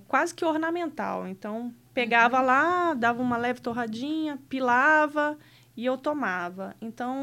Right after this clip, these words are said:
Speaker 1: mas não era um algo tão corriqueiro, mas algumas vezes acontecia isso. E aí, depois, então, eu não tinha o entendimento do café.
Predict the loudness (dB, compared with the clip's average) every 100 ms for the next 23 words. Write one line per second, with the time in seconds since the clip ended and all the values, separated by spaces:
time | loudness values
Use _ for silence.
0 | -6 -6 -4 -2 -2 -2 0 0 2 2
1 | 2 -2 -4 -4 0 0 -2 -4 -4 -2
2 | -2 0 -2 -2 -2 0 0 0 -2 -4
3 | -6 -6 -6 -6 -4 -2 0 0 -2 -6
4 | -10 -12 -18 -20 -20 -20 -20 -20 -20 -14
5 | -6 -2 0 0 -4 -6 -2 -2 0 0
6 | 2 0 -2 -2 -2 -2 -4 -4 -4 -2
7 | -2 -2 -6 -6 -8 -6 -6 -6 -10 -10